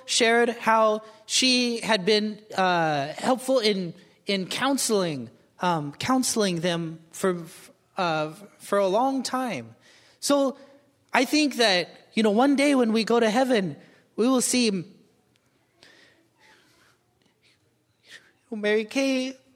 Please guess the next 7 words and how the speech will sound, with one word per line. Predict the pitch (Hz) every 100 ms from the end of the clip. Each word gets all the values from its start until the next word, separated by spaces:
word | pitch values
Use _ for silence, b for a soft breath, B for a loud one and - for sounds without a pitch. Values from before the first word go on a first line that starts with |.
| _ -
receive | 277 240 220 - 262
the | 220 214 226 - - -
good | - 370
reward. | 302 285 254 247 226 196 - - _ _ _ - - - - B B B - - - - - - - - 262
And, | 226 214 240 - - -
you | 277
know, | 294